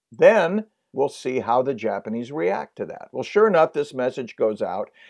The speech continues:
and the code breakers at Taipo are listening in on the traffic, and here comes a Japanese message saying, "Midway, M I, the code for Midway,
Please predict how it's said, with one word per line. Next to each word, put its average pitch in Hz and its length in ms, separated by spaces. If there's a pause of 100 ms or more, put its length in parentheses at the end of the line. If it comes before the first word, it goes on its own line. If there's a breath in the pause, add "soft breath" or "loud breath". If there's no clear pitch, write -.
(200 soft breath)
and 147 440
the 160 80
code 151 400
breakers 135 520
at 135 160
Taipo 123 640
are 117 140
listening 143 640
in 127 180
on 127 140
the 127 80
traffic, 113 520
and 104 120
here 170 180
comes 143 300
a 123 60
Japanese 131 600
message 117 500
saying, 117 440 (200)
"Midway, 113 580
M 151 200
I, 117 380
the 113 120
code 131 300
for 131 100
Midway, 117 580